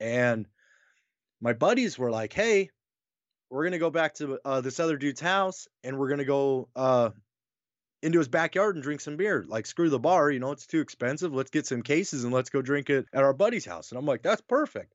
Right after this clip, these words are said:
So I told these two people, I'm like, "You guys wanna come with us?" And they're like, "Yeah, we'll go." And I was like, "All right, cool. Just follow us." Uh, I jumped in with my buddies.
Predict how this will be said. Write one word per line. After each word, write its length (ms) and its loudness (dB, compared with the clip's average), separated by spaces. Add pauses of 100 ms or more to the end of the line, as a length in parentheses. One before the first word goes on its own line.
(220)
So 140 0
I 40 2
told 280 2
these 300 -2 (320)
two 180 -2
people, 400 2
I'm 100 2
like, 160 -2
"You 80 -6
guys 240 2
wanna 180 -2
come 200 -6
with 240 -4
us?" 320 -10 (760)
And 80 -6
they're 60 -2
like, 220 2
"Yeah, 180 2
we'll 240 0
go." 340 0 (140)
And 80 -14
I 40 -10
was 80 -4
like, 120 0
"All 80 0
right, 160 -4
cool. 220 -6
Just 180 -8
follow 320 2
us." 320 -2 (680)
Uh, 320 4
I 20 -6
jumped 240 -4
in 100 0
with 120 -4
my 100 0
buddies. 540 -2